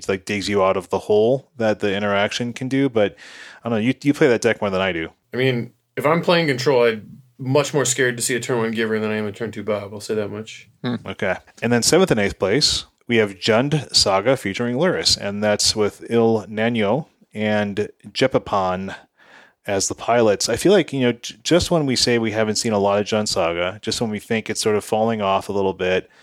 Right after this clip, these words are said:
Speaker 1: it's just like, "Hey, I'm still here. This is Modern.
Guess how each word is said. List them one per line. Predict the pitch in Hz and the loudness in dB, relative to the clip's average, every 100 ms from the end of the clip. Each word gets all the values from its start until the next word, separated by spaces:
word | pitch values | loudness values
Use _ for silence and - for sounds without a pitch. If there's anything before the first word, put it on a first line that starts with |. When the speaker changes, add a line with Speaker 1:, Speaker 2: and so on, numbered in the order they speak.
| - _ _ | -20 _ _
Speaker 1:
it's | 151 | 0
just | 180 175 | 2 4
like, | 151 | 4
"Hey, | 151 151 131 - _ _ - | 4 4 0 -12 _ _ -8
I'm | |
still | 131 143 | -2 0
here. | 127 110 110 104 - | 2 4 4 2 -6
This | 120 117 | -4 -2
is | 120 107 | -2 -2
Modern. | 104 101 101 196 | 0 0 0 -4